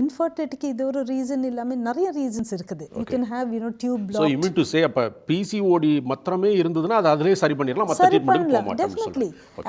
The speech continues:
Speaker 1: And, uh, நான் பார்க்க, I mean, uh, the, wha-, what I see is that, uh, you not only அந்த laparoscopy, the lifestyle change is very, very important. Every day one hour of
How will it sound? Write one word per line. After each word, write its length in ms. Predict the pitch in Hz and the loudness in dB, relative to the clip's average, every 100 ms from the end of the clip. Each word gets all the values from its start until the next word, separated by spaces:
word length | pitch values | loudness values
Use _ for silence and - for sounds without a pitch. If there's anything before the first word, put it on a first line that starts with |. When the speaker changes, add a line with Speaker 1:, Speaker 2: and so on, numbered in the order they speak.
| 254 | -2
Speaker 1:
And, 440 | 247 220 214 202 214 | -2 -2 -4 -6 -6
uh, 40 | 214 233 | -6 -4
நான் 260 | 285 302 285 | -2 -4 -2
பார்க்க, 300 | 269 269 226 - 202 | -4 -2 -8 -8 -10
I 20 | 214 | -8
mean, 100 | 202 185 | -8 -10
uh, 260 | 180 185 160 185 | -12 -14 -12 -8
the, 80 | 208 | -6
wha-, 120 | 202 220 | -6 -4
what 140 | 247 226 | -2 2
I 60 | 285 302 | 0 0
see 140 | 320 277 254 | -2 -2 -2
is 80 | 214 | -4
that, 160 | 254 254 | -8 -8
uh, 260 | - 202 196 208 | -16 -12 -10 -8
you 100 | 208 208 | -6 -4
not 160 | 254 320 294 | -4 0 0
only 200 | 285 311 247 | 0 -2 -2
அந்த 120 | 208 202 | 0 0
laparoscopy, 580 | 202 254 - 202 190 180 | 0 -6 -4 -8 -8 -8
the 40 | 185 214 | -6 -4
lifestyle 500 | 339 - 359 311 294 269 | -4 -4 0 0 0 -4
change 220 | 269 254 196 | -2 -2 -4
is 60 | 175 | -2
very, 140 | 226 247 | -2 0
very 160 | 226 | 0
important. 580 | 226 196 180 170 - 165 - - - _ - | -2 -6 -8 -12 -12 -18 -20 -20 -20 _ -2
Every 240 | 254 285 302 | -2 0 -2
day 80 | 294 294 214 | -2 -4 -4
one 160 | 220 233 | -6 -4
hour 160 | 247 247 - | -4 -6 -8
of 80 | 202 | -10